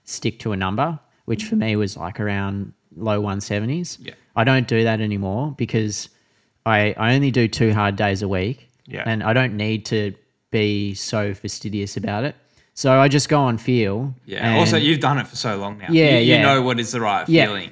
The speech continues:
Speaker 1: yeah, exactly. And it's, you know, it's literally my, my time each week at Prinny Park is,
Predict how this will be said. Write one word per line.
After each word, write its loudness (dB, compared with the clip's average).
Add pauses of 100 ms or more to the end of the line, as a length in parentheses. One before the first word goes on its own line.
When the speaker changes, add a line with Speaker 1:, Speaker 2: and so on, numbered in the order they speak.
Speaker 1:
yeah, 2 (100)
exactly. 2
And 2
it's, -2 (240)
you 4
know, 6 (180)
it's -2 (180)
literally 2 (880)
my, 0
my 4
time 2
each 0
week 2
at -4
Prinny -2
Park -2
is, -6